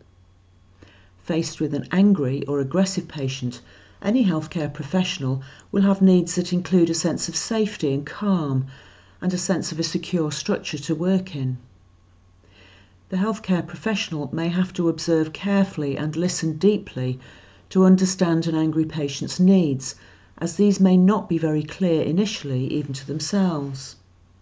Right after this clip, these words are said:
While not all observations or requests are openly articulated, empathic connection to feelings and needs enables things to move forwards.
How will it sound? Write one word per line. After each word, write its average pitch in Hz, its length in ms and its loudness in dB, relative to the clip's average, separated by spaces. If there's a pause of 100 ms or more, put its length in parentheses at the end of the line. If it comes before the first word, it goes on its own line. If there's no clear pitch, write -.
(920)
While 202 200 4
not 240 300 2
all 196 220 2
observations 165 920 0 (240)
or 156 160 -2
requests 156 680 -2
are - 100 -4
openly 165 480 0
articulated, 135 1040 -4 (640)
empathic 202 680 0
connection 185 480 0
to 165 100 -6
feelings 170 560 2
and 160 160 0
needs 151 480 2 (380)
enables 185 540 2
things 135 300 -4
to 180 140 -2
move 127 240 0
forwards. 139 800 -4